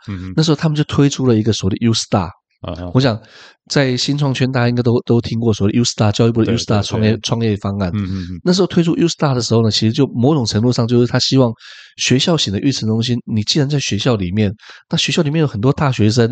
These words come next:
Speaker 1: 嗯哼。
Speaker 2: 如果他大学生毕业了想创业，可是
Speaker 1: 嗯哼。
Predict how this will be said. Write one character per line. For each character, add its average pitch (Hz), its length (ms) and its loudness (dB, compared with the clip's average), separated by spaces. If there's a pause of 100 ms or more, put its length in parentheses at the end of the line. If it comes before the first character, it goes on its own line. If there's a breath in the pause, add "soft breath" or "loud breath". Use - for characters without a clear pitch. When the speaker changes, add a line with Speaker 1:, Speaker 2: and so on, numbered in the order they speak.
(180)
Speaker 1:
嗯 104 100 -8
哼。 101 160 -10
Speaker 2:
如 156 80 2
果 139 80 4
他 151 120 -2
大 - 120 -2
学 143 80 4
生 143 260 0
毕 156 160 2
业 143 120 6
了 117 100 4
想 85 200 -4
创 120 240 -4
业， 117 220 4 (380 soft breath)
可 - 100 -4
是 110 140 0
Speaker 1:
嗯 117 80 -2
哼。 101 60 -6